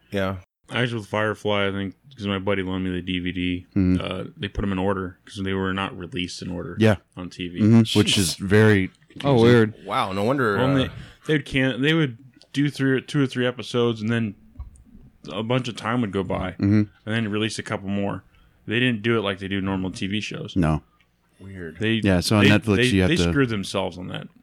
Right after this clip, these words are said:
Speaker 2: 'cause that was a really good show.
Speaker 3: Mm-hmm. I think on Netflix it is in order. Well, it's not on Netflix anymore. My bad.
Speaker 4: It will be
Speaker 3: But yeah,
Speaker 4: again.
Speaker 3: I, I hope that they, you know, 'cause they didn't release all the episodes of Firefly, so I hope, you know,
Speaker 1: Mm-hmm.
Speaker 3: they
Speaker 1: Sure.
Speaker 3: just release two more episodes of Powerless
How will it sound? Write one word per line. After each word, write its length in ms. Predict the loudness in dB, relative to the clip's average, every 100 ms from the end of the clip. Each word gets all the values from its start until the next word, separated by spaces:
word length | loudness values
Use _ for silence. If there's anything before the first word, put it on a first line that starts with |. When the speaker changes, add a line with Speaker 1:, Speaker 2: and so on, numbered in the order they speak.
| _
Speaker 2:
'cause 160 | -6 -2
that 80 | -2
was 140 | -2
a 60 | -4
really 200 | -6 -6
good 160 | -8 -10
show. 220 | -6 0
Speaker 3:
Mm-hmm. 260 | 4 4 2 -4 _ _ -2
I 100 | 4
think 160 | 6 8
on 80 |
Netflix 420 | 6 6 2 0 2
it 60 |
is 180 | 2 4
in 80 | 4
order. 340 | 4 4 0 -2 _ _ _ _
Well, 100 | -2
it's 80 | 0
not 120 | 2
on 80 | 2
Netflix 320 | 2 -2 -4 0
anymore. 300 | 2 0 -2 _ _ _ _ _
My 120 | 0
bad. 200 | 2 0 _ _ -2
Speaker 4:
It 100 | 0
will 180 | 2 4
be 100 | 6
Speaker 3:
But 100 | 8
yeah, 200 | 8 6
Speaker 4:
again. 60 |
Speaker 3:
I, 300 | 6 4 6
I 20 | 4
hope 180 | 4 4
that 100 | 4
they, 300 | 4 4 0 0
you 100 | 2
know, 100 | 2
'cause 180 | 0 0
they 80 |
didn't 220 | 4 4 4
release 280 | 4 2
all 80 | 2
the 100 | 2
episodes 260 | 2 0 -4
of 60 | -2
Firefly, 420 | 0 0 -2 -2
so 180 | 0 0
I 60 |
hope, 200 | 0 -2 -4 -4
you 100 | 0
know, 100 | 2
Speaker 1:
Mm-hmm. 120 | 0
Speaker 3:
they 560 | -6 -16 _ _ _ _ _ _ -4
Speaker 1:
Sure. 40 | -4
Speaker 3:
just 180 | -2 0
release 340 | 0 -2 -6 -8
two 140 | -4 0
more 160 | 2
episodes 400 | 0 0 -2 -2
of 100 | -2
Powerless 600 | -2 0 2 0 -2 -8